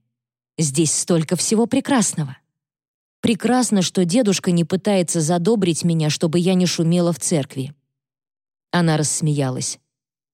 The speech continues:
«С каких пор тебе разонравились мятные конфеты, малышка?»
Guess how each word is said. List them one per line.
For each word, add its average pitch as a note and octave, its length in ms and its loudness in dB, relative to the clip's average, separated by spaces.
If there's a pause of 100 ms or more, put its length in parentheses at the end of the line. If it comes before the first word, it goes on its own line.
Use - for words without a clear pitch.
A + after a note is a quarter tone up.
«С - 120 -6
каких G3 440 0
пор C#4 220 2
тебе G3+ 280 2
разонравились F#3 800 2
мятные F#3+ 460 2
конфеты, F#3 560 0
малышка?» D#3 640 -2